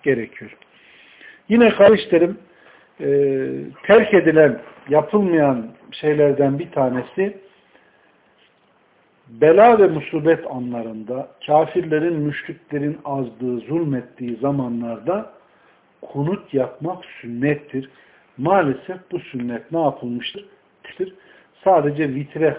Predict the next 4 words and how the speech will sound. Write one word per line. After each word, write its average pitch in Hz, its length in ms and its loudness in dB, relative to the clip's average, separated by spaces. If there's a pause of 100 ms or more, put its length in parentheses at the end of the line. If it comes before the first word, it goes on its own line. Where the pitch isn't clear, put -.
has 123 120 -12 (300)
bırakılmıştır. 117 840 -10 (320)
Halbuki 135 540 -6
her, 170 320 2